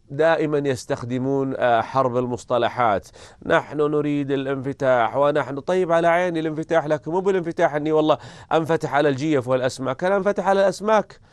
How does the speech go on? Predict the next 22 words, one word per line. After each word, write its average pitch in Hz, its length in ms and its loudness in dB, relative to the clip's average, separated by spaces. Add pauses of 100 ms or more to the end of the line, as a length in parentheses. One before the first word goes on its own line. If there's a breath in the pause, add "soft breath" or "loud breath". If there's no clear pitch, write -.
(200 soft breath)
المفيدة 196 480 0
من 208 140 0
البحار، 202 440 2
لكن 165 220 0
ما 202 220 -2
انفتح 196 340 -4
على 185 140 2
الجيف 175 400 0 (280 loud breath)
والخنازير 170 640 2
النجسة. 170 500 -4 (240 loud breath)
أنا 165 160 4
انفتح 180 320 -2
على 175 120 2
أفكار 180 360 0
مفيدة، 170 440 -2 (260 loud breath)
انفتح 151 340 0
على 156 120 4
الصناعات 151 800 0
الحربية 143 640 -2
الثقيلة، 170 720 0 (280 loud breath)
انفتح 147 460 -2
على 165 360 4